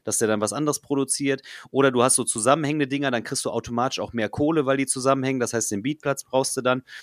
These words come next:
Und dann, wenn mehrere von einer Farbe da sind und du die Farbe halt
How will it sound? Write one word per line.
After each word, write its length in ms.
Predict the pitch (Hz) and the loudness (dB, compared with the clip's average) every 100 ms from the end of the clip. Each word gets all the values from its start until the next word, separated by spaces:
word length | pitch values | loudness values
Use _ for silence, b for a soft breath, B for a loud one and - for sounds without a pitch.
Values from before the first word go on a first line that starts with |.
| B - | B 0
Und 340 | 120 117 - | 0 0 -2
dann, 260 | 117 117 - | -2 -2 -4
wenn 200 | 104 117 | 0 2
mehrere 340 | 120 139 131 | 4 4 2
von 200 | 120 131 | -2 -4
einer 180 | 123 117 | -2 -4
Farbe 360 | - 127 131 123 | -2 -2 -2 0
da 220 | 131 143 | 0 0
sind 220 | 160 170 | -2 -6
und 140 | 120 110 | -6 -4
du 80 | |
die 100 | 117 | -4
Farbe 360 | 110 113 123 131 | 0 0 2 0
halt 240 | 143 - | -4 -8